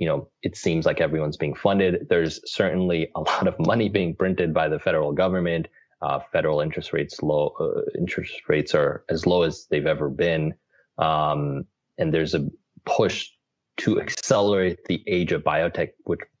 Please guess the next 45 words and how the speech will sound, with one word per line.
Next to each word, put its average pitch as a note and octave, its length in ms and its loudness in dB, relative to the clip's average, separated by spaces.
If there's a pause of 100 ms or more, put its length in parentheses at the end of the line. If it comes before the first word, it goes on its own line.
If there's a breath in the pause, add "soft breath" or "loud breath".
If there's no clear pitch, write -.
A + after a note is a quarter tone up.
(140)
you G#2+ 80 -2
know, G#2 120 0
the A#2+ 60 0
pandemic G#2 460 2
probably F#2 240 2
kicked - 260 -4
off, E2 180 0
but F2+ 120 0
I F2 80 2
would F2 120 2
say G2 80 -2
was E2+ 140 0
already D#2+ 260 0
kicked - 280 -6
off C#2+ 180 -4
even D2 240 -2
before D2+ 320 0
then. F2 160 0
It's F#2 160 -4
just - 240 -6 (260)
potentially D#2 320 -2
been D2+ 140 0
accelerated. E2 640 0 (580 soft breath)
Um, C#2+ 520 0 (580)
it's - 280 -4
kinda E2 280 2
how E2 260 2
I D#2 140 2
th-, - 360 -6
see E2 220 -4
things, D#2 380 -2
and D2+ 260 -2 (640)
people G2 720 2
are E2 160 2
willing E2 420 0
to - 120 -6
just - 240 -10
take D#2+ 220 -2
more C#2+ 180 0
risks - 380 -4
right - 160 -2
now. - 280 -2
And E2 340 2
on F#2+ 180 4
your F#2 320 4